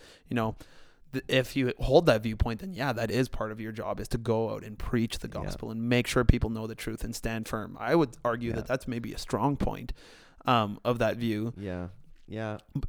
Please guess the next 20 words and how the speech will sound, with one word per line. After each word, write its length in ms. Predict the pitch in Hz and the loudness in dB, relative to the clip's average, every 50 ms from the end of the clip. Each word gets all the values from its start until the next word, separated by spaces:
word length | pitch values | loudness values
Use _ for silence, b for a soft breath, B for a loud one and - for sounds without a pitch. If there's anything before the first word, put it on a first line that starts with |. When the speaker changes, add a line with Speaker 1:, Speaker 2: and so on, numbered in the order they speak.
| - - | -6 -4
Speaker 1:
whereas 560 | 143 151 139 151 147 147 147 139 139 135 117 - | 4 10 12 12 12 12 12 12 10 6 6 6
other 260 | 135 143 143 143 139 | 8 8 10 10 8
places 480 | 117 - - 139 135 131 - 131 123 - | 6 4 2 2 2 2 2 0 -2 -2
can 200 | - - 135 127 | -2 -2 0 2
become, 440 | 117 123 117 - - 131 120 120 113 - | 2 2 2 2 2 2 2 0 6 10
can 360 | - - 175 175 156 139 135 | 10 10 10 10 6 4 4
become 400 | 120 123 120 - 139 127 120 120 | 4 2 2 2 2 0 0 0
complacent 640 | 113 - 123 117 - 135 131 127 117 - 110 113 - | -2 -2 -4 0 2 4 4 4 2 -2 -6 -6 -6
of 100 | 110 110 | -6 -4
like, 180 | 120 123 - - | -4 -6 -4 -2
"Well, 320 | 175 175 175 170 165 - b b b b b b b b | 0 0 0 0 -2 -4 b b b b b b b b
I 140 | - 208 208 | 0 0 2
don't 160 | 190 170 156 | 2 2 0
know, 160 | 151 151 156 | 0 0 0
I 60 | 160 | 0
don't 160 | 165 180 175 165 | 0 0 0 2
wanna 460 | 160 156 147 147 143 135 127 127 127 - - | 2 2 2 2 2 2 0 -2 -4 -4 -6
affect 400 | 131 - - - 131 123 - - | -6 -4 -2 -2 -2 -2 -2 -2
their, 320 | 123 123 120 117 120 - - _ - | 0 2 2 2 0 -2 -4 _ -8
their 440 | - 117 120 117 113 117 120 123 | -4 -2 -2 0 0 -2 -4 -6